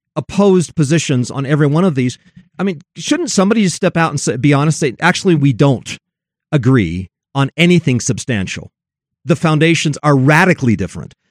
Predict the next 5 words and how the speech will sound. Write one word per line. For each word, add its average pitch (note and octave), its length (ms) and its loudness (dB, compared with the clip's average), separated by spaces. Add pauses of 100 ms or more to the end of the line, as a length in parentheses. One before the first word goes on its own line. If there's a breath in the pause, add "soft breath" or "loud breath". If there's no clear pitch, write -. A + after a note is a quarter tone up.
(100)
The D3 120 4
worldview D3+ 520 2
perspectives C#3+ 680 -2 (100)
radically C#3+ 580 2
different." - 440 -10